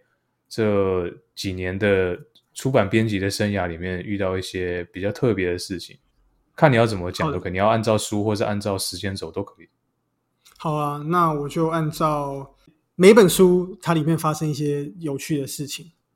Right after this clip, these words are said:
Speaker 2: OK。
Speaker 1: 嗯哼。
Speaker 2: 好，那第一本就是我们来讲这本，就是我到了后来的出版社之后做的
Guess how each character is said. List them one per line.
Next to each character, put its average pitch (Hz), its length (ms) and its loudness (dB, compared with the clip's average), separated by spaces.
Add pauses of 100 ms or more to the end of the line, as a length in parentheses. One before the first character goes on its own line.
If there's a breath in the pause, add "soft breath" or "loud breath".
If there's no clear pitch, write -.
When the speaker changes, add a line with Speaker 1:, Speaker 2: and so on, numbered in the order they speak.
(260)
Speaker 2:
OK。 - 280 -14
Speaker 1:
嗯 101 140 -6
哼。 101 240 -10 (120)
Speaker 2:
好， - 280 -16 (320)
那 233 80 0
第 247 200 6
一 262 60 8
本 180 240 6
就 175 100 4
是 175 320 6
我 151 60 -2
们 147 100 -2
来 151 40 -2
讲 143 180 -4
这 143 80 -4
本， 143 220 -14 (280)
就 - 140 -8
是 147 60 -4
我 135 180 -8
到 160 240 6
了 139 480 -6 (360)
后 - 180 -4
来 139 100 -2
的 139 100 -6
出 165 160 -2
版 139 160 0
社 147 220 -2
之 139 160 -6
后 147 160 -2
做 147 260 0
的 139 280 -12